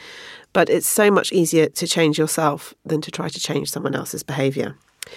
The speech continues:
So if you reframe the criticism as caring, in inverted commas, albeit caring in an extremely rubbish way, then that is one place where you can start to improve things for yourself and how these things make you feel.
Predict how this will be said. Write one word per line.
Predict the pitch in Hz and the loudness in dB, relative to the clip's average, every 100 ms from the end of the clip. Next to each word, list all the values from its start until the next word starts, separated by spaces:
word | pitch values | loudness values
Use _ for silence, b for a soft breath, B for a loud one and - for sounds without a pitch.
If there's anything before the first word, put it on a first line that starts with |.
| B B B | B B B
So | - - 220 220 - | 0 4 8 6 6
if | 240 - | 0 4
you | 247 | 4
reframe | 247 233 269 285 294 | 4 4 4 4 4
the | 269 | 4
criticism | 226 - 196 175 170 - | 2 2 0 2 0 0
as | 160 160 - _ _ | -2 -2 -8 _ _
caring, | - 196 185 165 156 170 220 | -2 2 4 6 4 4 0
in | 220 175 | -2 -6
inverted | 165 165 - | -4 -6 -6
commas, | - 175 170 190 - - | -6 -2 0 -2 -4 -6
albeit | 170 165 165 165 - | -4 -2 -2 -2 -6
caring | - 180 165 165 | -8 -4 -2 -2
in | 165 | -4
an | 165 | -4
extremely | - - - 196 175 | -6 -8 -6 -4 -2
rubbish | 160 160 156 - | -2 -2 -2 -4
way, | 165 165 175 B B B B B B | -2 -2 -4 B B B B B B
then | 214 214 | 4 6
that | 247 - | 6 6
is | 208 | 6
one | 214 214 | 6 4
place | 196 185 165 - | 4 2 2 -2
where | - 180 175 | -2 0 2
you | 175 | 0
can | 170 170 | -2 -2
start | - 180 170 - | 0 2 2 0
to | - 160 165 | -2 0 0
improve | 165 175 175 | 0 0 0
things | 170 156 - | -2 -4 -2
for | 165 | -2
yourself | 151 - 151 - - 85 | 0 0 -2 -4 -6 -6
and | 90 - 147 | -6 -6 -6
how | 165 | -6
these | 165 156 | -4 -4
things | - 165 | -4 0
make | 156 - | 0 0
you | 170 | 0
feel. | - 147 143 | 4 4 4